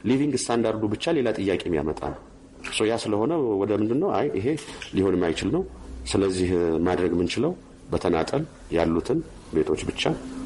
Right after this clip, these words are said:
በደንብ አድርጎ መመልከት። ፕሮቴክትድ አርባን ኤሪያ ከተ-፣ ከተ-፣ ከተፈጠረ ምንድን ነው የሚሆነው? ያ አካባቢ በቃ ምንም አይነካም። ካልተነካ ኦልድ ሲቲ ተብሎ ሊወሰድ ይችላል። ግን ያን ሊ-፣ ሊያሟላ አይችልም። ሁለተኛ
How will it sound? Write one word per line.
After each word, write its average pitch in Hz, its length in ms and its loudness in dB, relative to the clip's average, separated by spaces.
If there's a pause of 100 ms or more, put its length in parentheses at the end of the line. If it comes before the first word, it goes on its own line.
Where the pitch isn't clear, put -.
በደንብ 78 300 2
አድርጎ 76 300 0
መመልከት። 69 560 -2 (500)
ፕሮቴክትድ - 540 0
አርባን 92 300 2 (640)
ኤሪያ 92 280 2
ከተ-፣ 80 380 0
ከተ-፣ - 220 -6
ከተፈጠረ 110 500 0 (280)
ምንድን 87 220 2
ነው 98 80 2
የሚሆነው? 107 340 2 (480)
ያ 87 120 2
አካባቢ 87 420 0
በቃ 82 280 -2
ምንም 80 240 2
አይነካም። 76 480 0 (500)
ካልተነካ 85 480 0 (420)
ኦልድ 120 220 4
ሲቲ - 240 -4
ተብሎ 76 240 2
ሊወሰድ - 400 -2
ይችላል። - 340 -6 (800)
ግን 110 140 2
ያን 110 200 2
ሊ-፣ 98 140 2
ሊያሟላ 85 440 0
አይችልም። - 340 -8 (420)
ሁለተኛ 127 360 0